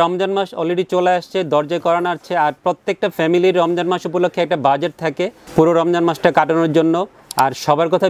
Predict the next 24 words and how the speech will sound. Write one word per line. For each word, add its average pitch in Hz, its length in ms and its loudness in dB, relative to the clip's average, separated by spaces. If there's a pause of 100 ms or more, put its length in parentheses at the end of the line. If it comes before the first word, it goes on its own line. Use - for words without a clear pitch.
বিবেচনা 180 400 0
করে, 185 120 0 (340)
যেহেতু 160 220 2 (100)
রমজান 180 300 0
মাসে 175 140 -2 (120)
সবারই 160 300 0
একটা 170 220 -4
বাড়তি 147 220 -2 (100)
খরচ 170 220 -2 (100)
হয়, 160 140 -2 (840)
আপনার 160 280 2
চাইলেও 170 300 2 (100)
আপনার 175 300 -6
ছোট্ট 151 200 -8 (140)
সোনামণিকে 165 600 0
একটা 151 200 -4
পিসি 165 320 -4
কিনে 170 260 2
দেওয়ার 160 240 2
সামর্থ্য 147 380 -2
হয়তো 151 180 0 (100)
নাও 151 160 2 (100)
হতে 160 220 -6
পারে 160 160 0